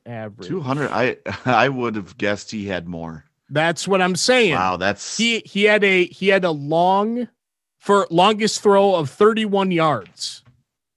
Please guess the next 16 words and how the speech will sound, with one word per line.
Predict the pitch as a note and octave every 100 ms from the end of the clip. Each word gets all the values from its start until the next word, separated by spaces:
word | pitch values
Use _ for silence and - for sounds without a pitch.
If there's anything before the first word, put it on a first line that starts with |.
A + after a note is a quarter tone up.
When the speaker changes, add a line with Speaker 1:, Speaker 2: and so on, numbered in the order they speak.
| _ _ _ _ _ _ _ _
Speaker 2:
Suppose | - D3+ D#3+ A#2
they | C3
did | C3 F2+ A2 A2+
have | G2+ G2 -
pretty | G#2 G2+
good | F#2+ F2
field | - F#2
position | F2+ E2+ E2 D#2+ E2
almost | E2+ F2 D2
every | D#2 F2
time | D#2+ F2 E2
they | D#2
got | D#2 D2+
the |
ball. | - D#2+ D#2+ E2 D#2 _ _ _ _ -
Speaker 1:
Right. | D3 G3 C#3 A2